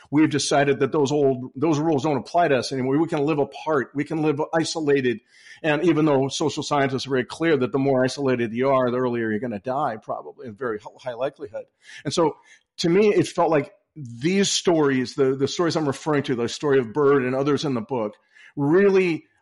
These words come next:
um, were essential to tell because there was so much of our culture that wants to divide us, to add, and to fragment us, to,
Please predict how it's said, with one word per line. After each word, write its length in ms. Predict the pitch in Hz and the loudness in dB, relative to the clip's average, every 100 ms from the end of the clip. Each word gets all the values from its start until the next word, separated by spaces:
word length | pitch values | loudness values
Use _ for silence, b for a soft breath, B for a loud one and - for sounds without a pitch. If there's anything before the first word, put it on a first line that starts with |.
| _ 143 | _ -2
um, 240 | 135 131 | 0 -2
were 240 | 165 151 135 | 0 4 4
essential 840 | 131 - 165 180 - 165 143 - | 2 0 0 0 0 0 -2 -2
to 120 | - 131 | -6 -6
tell 500 | - - 196 143 120 | -6 -4 -2 -2 -2
because 400 | 139 - 147 147 | -4 0 0 2
there 100 | 139 | 0
was 140 | 123 | 0
so 240 | - 170 | -2 0
much 260 | 147 156 - | 2 0 0
of 80 | 165 | -2
our 140 | 143 | -2
culture 440 | - 135 127 147 - B B | -2 -6 -4 -4 -4 B B
that 80 | 165 | -2
wants 260 | 156 156 - | 0 0 0
to 100 | 143 | -2
divide 460 | 131 110 139 151 | -2 0 0 2
us, 220 | 127 98 - | 0 -6 -6
to 200 | 143 156 | -4 0
add, 260 | 151 165 143 | 2 0 -4
and 100 | 127 | -6
to 100 | 139 | -6
fragment 640 | - 156 147 139 127 123 | -4 -2 0 0 -2 -2
us, 240 | 131 110 - | -4 -6 -8
to, 240 | - 139 | -2 -2